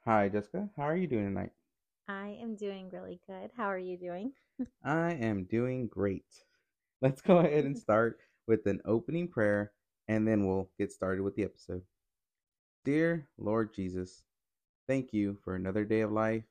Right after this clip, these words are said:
Speaker 1: and thank you for everything you do. Lord, I pray for our sins. I pray that you cle-, uh,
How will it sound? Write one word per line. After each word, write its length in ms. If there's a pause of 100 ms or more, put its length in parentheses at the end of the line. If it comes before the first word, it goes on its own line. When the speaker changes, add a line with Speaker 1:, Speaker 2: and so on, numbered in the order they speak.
(380)
Speaker 1:
and 220
thank 260
you 240
for 140 (120)
everything 460
you 100
do. 320 (640)
Lord, 220
I 100
pray 220
for 180
our 80
sins. 480
I 100
pray 260
that 180
you 60 (120)
cle-, 120 (120)
uh, 100